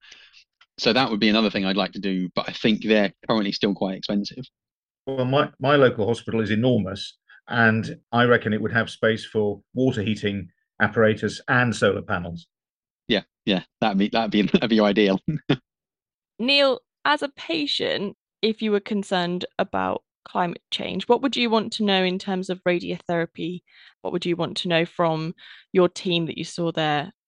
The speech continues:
Speaker 3: about climate change and radiotherapy?
Speaker 2: Well, I, I, actually, I think my thoughts about this have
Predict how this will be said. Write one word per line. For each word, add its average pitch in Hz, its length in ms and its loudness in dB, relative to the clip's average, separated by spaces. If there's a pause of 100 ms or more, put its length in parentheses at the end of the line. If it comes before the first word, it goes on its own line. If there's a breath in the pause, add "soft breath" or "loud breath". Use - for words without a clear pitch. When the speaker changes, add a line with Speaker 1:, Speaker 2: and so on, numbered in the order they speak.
Speaker 3:
about - 380 -2
climate - 320 -6
change 170 320 -6
and 170 100 -10
radiotherapy? - 800 -10 (360)
Speaker 2:
Well, 156 340 6 (260)
I, 165 60 0
I, 165 160 2
actually, 170 220 2
I - 40 2
think 185 180 -2
my 147 340 4 (380)
thoughts 170 220 -2
about 107 220 0
this 107 160 0
have 113 200 -4